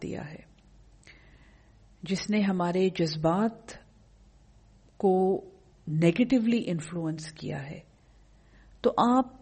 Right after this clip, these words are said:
اسی state of mind میں رہیں گے جب تک آپ کان کھول کے اور آنکھیں کھول کے وہ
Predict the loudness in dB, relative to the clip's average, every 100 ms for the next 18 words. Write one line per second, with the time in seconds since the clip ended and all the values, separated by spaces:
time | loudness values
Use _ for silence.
0 | -20 0 2 2 2 2 4 2 2 -2
1 | 0 0 0 -2 0 0 -2 -4 -6 -8
2 | -10 -20 -20 -20 -14 -4 0 0 -2 -4
3 | -4 -6 -8 -6 -8 -14 -6 -2 0 0
4 | 0 -2 -10 -8 -4 -2 -4 -8 -8 -8
5 | -6 -6 -4 -4 -4 -2 -2 -2 -6 -4
6 | -4 -4 -6 -8 -8 -6